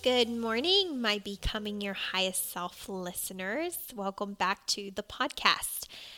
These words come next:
I hope that you're doing well. I'm sure you recognize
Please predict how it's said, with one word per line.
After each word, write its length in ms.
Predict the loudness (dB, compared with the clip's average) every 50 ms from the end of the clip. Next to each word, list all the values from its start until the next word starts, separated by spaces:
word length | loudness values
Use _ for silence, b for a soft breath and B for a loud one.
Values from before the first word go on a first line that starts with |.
| B B B 2 2
I 80 | 4
hope 240 | 4 4 2 2 4
that 160 | 2 2 2
you're 100 | 2 0
doing 320 | 0 0 0 -2 -2 -2 0
well. 540 | 0 2 2 4 4 4 2 2 0 -2 -8 _ _ _ _ -8
I'm 180 | -6 -6 -2
sure 240 | 0 0 0 0 0
you 220 | -2 -4 -2 0 0
recognize 800 | 0 -2 -2 -6 -10 -8 -4 0 2 4 4 4 4 2 0